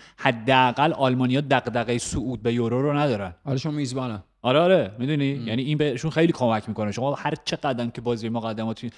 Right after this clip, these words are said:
Speaker 1: میگه بازی دوستانتون رو بد ببازین، اوکی، تأثیری در سرنوشت حضور در تورنامنتتون نداره،
Speaker 2: آره،
Speaker 1: می‌دونی؟
Speaker 2: البته اون یک فشار دیگه‌ای می‌ذاره
Speaker 1: آره،
Speaker 2: روشون،
Speaker 1: آره،
Speaker 2: هر
Speaker 1: ولی
Speaker 2: وقت که تورنمنت
Speaker 1: به
Speaker 2: شروع
Speaker 1: هر
Speaker 2: شه.
Speaker 1: حال، می‌دونی؟
Speaker 2: آره.
Speaker 1: به هر حال منظورم اینه که
Speaker 2: قبل
Speaker 1: می‌خوام
Speaker 2: از تورنمنت،
Speaker 1: از
Speaker 2: بله،
Speaker 1: اینجا
Speaker 2: درسته، همین.
Speaker 1: پلو اینطوری بزنم که ایتالیا،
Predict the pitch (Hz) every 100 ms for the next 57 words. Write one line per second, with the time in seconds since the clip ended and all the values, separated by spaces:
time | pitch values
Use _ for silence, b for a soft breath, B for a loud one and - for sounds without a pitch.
0 | _ 113 110 104 110 104 113 110 - 117
1 | 113 123 113 107 123 101 117 117 113 123
2 | 139 147 131 95 120 110 - 135 139 127
3 | B B - 120 113 113 110 113 107 120
4 | 110 113 113 110 - 117 107 113 143 160
5 | 156 156 165 101 87 95 131 120 180 202
6 | - - 147 160 170 196 170 170 185 135
7 | 123 123 123 131 127 135 220 151 143 147
8 | - 143 - 135 139 135 131 139 180 208
9 | 131 110 90 90 127 143 139 120 131 156
10 | 135 107 117 127 151 165 170 180 B 131
11 | 143 151 165 156 147 151 - 139 160 156
12 | 165 180 123 120 117 123 151 180 170 139
13 | 143 135 170 170 180 185 175 185 - 127
14 | 143 131 127 139 151 175